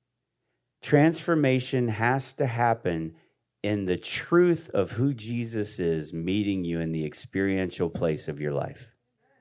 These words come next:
Transformation happens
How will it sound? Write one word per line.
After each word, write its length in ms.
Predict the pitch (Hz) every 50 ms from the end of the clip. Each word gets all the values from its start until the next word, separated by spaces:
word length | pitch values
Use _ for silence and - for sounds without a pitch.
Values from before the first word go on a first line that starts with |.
| _ _ _ _ _ _ 208 _ _ _ _ _ _ _ _ _ _ _ _ - - _ _ _ _ _ _ _
Transformation 1200 | - - - 135 131 143 165 170 165 - - 170 160 151 139 127 123 123 120 - - 135 123 123 110
happens 760 | 95 104 110 107 104 104 - - 82 76 76 76 76 -